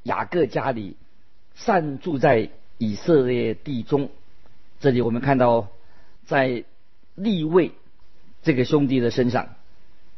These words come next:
我们看见神在他身上有奇妙的救恩，就是后来这些利未人，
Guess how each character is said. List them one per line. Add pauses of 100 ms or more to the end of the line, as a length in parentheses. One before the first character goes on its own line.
(320)
我
们
看
见
神 (600)
在
他
身
上 (880)
有
奇
妙
的
救
恩， (1040)
就
是 (840)
后
来
这
些
利
未
人，